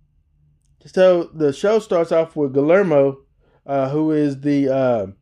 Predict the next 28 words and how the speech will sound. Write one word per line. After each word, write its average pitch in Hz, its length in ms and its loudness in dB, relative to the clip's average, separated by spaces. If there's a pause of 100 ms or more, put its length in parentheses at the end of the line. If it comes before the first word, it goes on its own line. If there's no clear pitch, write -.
(1300)
uh, 147 380 2
what 226 220 -12
do 233 100 -6
they 175 160 -2
call 165 320 -6
themselves? 107 540 -8
They 160 260 0
are 156 280 0
like, 143 320 -4 (420)
like 170 180 -6
servants. 185 680 -4 (440)
I 160 80 -6
forget 165 300 0
what 151 180 0
they, 139 140 -2
what 143 240 -6
they 131 100 -6
call 147 200 2
themselves, 117 440 -6 (440)
but 160 100 -4
they're 196 160 0
like 170 220 0
servants, 180 800 -2 (640)
uh, 147 280 0
for 156 480 2
vampires. 120 640 -4
So 131 140 -4
there's 143 300 -2